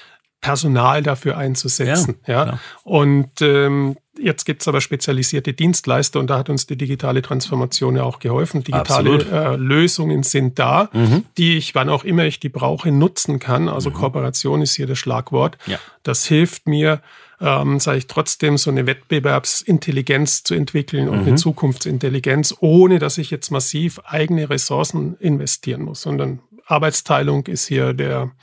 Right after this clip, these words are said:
Speaker 1: ja,
Speaker 2: Absolut, so machen wir das
Speaker 1: der
Speaker 2: auch mit
Speaker 1: Mittelpunkt,
Speaker 2: Kooperation.
Speaker 1: ja.
Speaker 2: Deshalb haben wir solche Partner, dann auch wie die Cedora in unserer Software.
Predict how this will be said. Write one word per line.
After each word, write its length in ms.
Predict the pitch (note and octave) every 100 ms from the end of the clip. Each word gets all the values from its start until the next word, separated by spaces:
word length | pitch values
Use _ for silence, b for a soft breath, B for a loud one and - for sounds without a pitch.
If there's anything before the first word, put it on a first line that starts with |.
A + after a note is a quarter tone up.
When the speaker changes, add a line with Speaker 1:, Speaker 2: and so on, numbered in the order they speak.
| b b
Speaker 1:
ja, 180 | C3+ B2 B B B B B B
Speaker 2:
Absolut, 360 | - - D3+ C#3
so 100 | A2+
machen 220 | C3+ C#3
wir 60 |
das 160 | B2+ C#3
Speaker 1:
der 80 | C3+
Speaker 2:
auch 160 | G2+
mit 120 | D#3 D#3
Speaker 1:
Mittelpunkt, 240 | - B2+
Speaker 2:
Kooperation. 420 | D#3+ D#3+ - E3+
Speaker 1:
ja. 80 | C3+
Speaker 2:
Deshalb 320 | B2+ B2+ B2+
haben 100 | C3+
wir 80 | C3+
solche 300 | A#2 B2 B2
Partner, 420 | A2+ A2 B2+ D#3+
dann 180 | C#3+ A2+
auch 140 | G2+
wie 80 | -
die 100 | G#2+
Cedora 520 | G2+ G2 G2+ A#2 A#2
in 180 | G#2 G2
unserer 240 | F#2+ G2 F#2
Software. 480 | - - - A2+